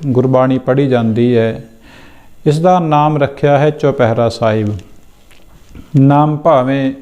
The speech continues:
ਗੁਰ ਪਿਆਰਿਓ ਕੋਈ ਵੀ ਹੋਵੇ, ਕਾਮ ਜਿਹੜਾ ਕੰਮ ਹੈ ਉਹ ਅਹਿਮੀਅਤ ਰੱਖਦਾ ਹੈ।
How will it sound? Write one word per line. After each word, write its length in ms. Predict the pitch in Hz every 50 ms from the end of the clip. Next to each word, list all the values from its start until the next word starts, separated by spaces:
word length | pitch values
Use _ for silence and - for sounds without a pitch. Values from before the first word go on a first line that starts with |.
| - 139
ਗੁਰ 160 | 123 135 135
ਪਿਆਰਿਓ 420 | 131 - 131 127 127 127 135 135
ਕੋਈ 300 | 131 - 131 123 120 120
ਵੀ 160 | 120 131 143
ਹੋਵੇ, 380 | 139 147 135 120 117 117 117 120 - - - - - - - _ - - - - - - - - - - - - - - - - - - - - - -
ਕਾਮ 640 | - 151 147 151 156 160 165 165 165 165 160 - - - - - _ - 127
ਜਿਹੜਾ 320 | 117 143 156 156 165 165
ਕੰਮ 400 | 160 165 - 143 139 143 151 160
ਹੈ 380 | 147 139 143 135 135 143 165 - - _ _ _ _ - - - - - - - - - _ _ _ -
ਉਹ 180 | 170 180 180
ਅਹਿਮੀਅਤ 460 | 175 147 151 151 147 143 135 131 - 135
ਰੱਖਦਾ 440 | 123 117 - 123 113 113 117 117
ਹੈ। 140 | 113 - -